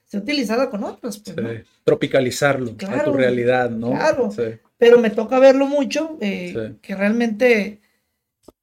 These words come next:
Speaker 1: creyendo que la motivación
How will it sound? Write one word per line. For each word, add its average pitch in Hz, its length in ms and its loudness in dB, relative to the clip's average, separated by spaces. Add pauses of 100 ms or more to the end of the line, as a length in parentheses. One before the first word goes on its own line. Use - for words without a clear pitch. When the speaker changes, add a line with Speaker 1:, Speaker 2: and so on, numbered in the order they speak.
(160)
Speaker 1:
creyendo 226 600 2
que 233 120 -4
la 208 140 0
motivación 226 1080 -2